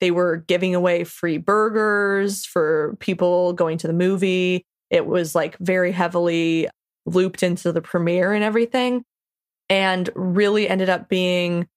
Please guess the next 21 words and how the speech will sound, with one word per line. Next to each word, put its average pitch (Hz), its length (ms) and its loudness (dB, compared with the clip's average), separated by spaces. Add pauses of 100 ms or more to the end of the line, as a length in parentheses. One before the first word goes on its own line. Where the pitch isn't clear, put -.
(680)
a 170 140 2
cult - 580 -2
hit. 190 380 -2 (340)
But 175 380 0 (640)
John 190 360 0
Cho 190 540 0
and 175 140 -4
Kal 170 300 -2
Penn 185 540 -2 (300)
only 214 240 2
each 202 240 -2
got 180 220 -2
paid, 180 560 0 (600)
I 185 80 2
think, 254 260 0
like, 339 120 0
seventy-eight 190 560 0
thousand 165 360 -2
dollars 156 520 -2
for - 260 -2
it. 62 180 -4